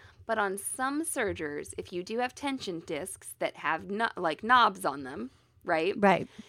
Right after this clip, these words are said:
Speaker 1: Some sergers tell you to put those all down to zero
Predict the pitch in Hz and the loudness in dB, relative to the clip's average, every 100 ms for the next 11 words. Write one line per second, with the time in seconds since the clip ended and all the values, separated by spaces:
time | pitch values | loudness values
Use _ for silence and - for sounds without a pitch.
0 | - - - - 269 320 - 415 427 403 | -20 -20 -12 -2 0 2 2 2 2 0
1 | - 294 277 277 233 247 220 214 208 214 | 0 -2 0 -2 -4 -4 -2 -2 2 2
2 | 214 214 208 208 190 190 170 139 - | 2 0 -2 -2 -2 0 0 0 -4